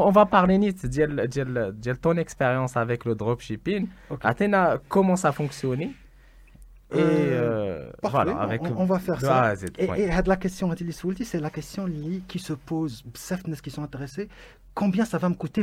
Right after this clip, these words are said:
Speaker 2: pour me lancer dans l'affaire ? Et moi, je dis, arja, je suis à l'or, il faut que la question, qui, c'est normal, les compétences nécessaires pour se lancer.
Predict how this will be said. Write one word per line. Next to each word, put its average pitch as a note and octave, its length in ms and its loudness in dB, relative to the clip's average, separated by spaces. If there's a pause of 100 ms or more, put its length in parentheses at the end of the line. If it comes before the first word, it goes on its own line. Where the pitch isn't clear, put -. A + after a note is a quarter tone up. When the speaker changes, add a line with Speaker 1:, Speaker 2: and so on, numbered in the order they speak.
Speaker 2:
pour G3 140 2
me D#3 120 2
lancer D3+ 240 -2
dans A#2 120 -6
l'affaire ? - 280 -14 (1040)
Et D3 60 -4 (240)
moi, D#3 160 2
je C#3+ 60 -6 (120)
dis, G3 100 -2 (320)
arja, B2 280 -2
je - 80 -6
suis C3 180 -2
à - 20 -4 (100)
l'or, D3 200 10 (220)
il A#2+ 100 -10
faut - 200 -20
que E3+ 80 -2 (640)
la C3+ 140 -4
question, D#3 280 -6 (220)
qui, - 100 -20 (1000)
c'est - 180 -6
normal, E3+ 280 0
les - 60 -6 (200)
compétences C#4 720 0 (400)
nécessaires E3+ 540 -8
pour - 180 -10
se C3+ 140 -10
lancer. - 220 -16